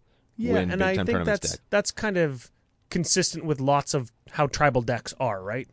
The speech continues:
Speaker 2: Yeah, and
Speaker 1: Not,
Speaker 2: it's also
Speaker 1: not
Speaker 2: good
Speaker 1: all of them
Speaker 2: for,
Speaker 1: are.
Speaker 2: for the C C O philosophy. I really appreciate this deck because it is full of just a bunch of kind of garbage, but it all
Speaker 1: <laughs>
Speaker 2: works
Speaker 1: Yes,
Speaker 2: together. I like
Speaker 1: so
Speaker 2: that.
Speaker 1: good. So thirty-five creatures, not including Zur.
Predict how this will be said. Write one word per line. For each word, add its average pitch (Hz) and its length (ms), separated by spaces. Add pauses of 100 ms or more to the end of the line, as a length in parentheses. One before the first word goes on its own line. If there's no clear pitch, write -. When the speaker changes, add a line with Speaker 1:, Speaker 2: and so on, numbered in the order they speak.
Speaker 2:
Yeah, 113 100
and - 120
Speaker 1:
Not, 160 180
Speaker 2:
it's 165 120
also 151 180
Speaker 1:
not 139 100
Speaker 2:
good - 0 (100)
Speaker 1:
all 127 60
of 123 60
them 98 160
Speaker 2:
for, 87 60
Speaker 1:
are. 107 240
Speaker 2:
for 117 120
the 110 100
C 147 220
C 123 220
O 127 100
philosophy. 143 580
I 101 60
really 196 240
appreciate 151 520
this 87 160
deck 87 260
because 98 240
it 101 80
is 110 140
full 113 260
of 101 80
just 95 160
a 85 60
bunch 98 260
of 90 140 (200)
kind 110 200
of 92 100
garbage, 92 480
but - 100
it 113 80
all 113 160
Speaker 1:
<laughs> - 20
Speaker 2:
works 117 180
Speaker 1:
Yes, - 80
Speaker 2:
together. - 300
I - 100
like - 140
Speaker 1:
so 208 80
Speaker 2:
that. 190 260
Speaker 1:
good. 123 80 (260)
So 208 220
thirty-five 196 840
creatures, 165 580 (160)
not 151 160
including 151 380
Zur. 120 320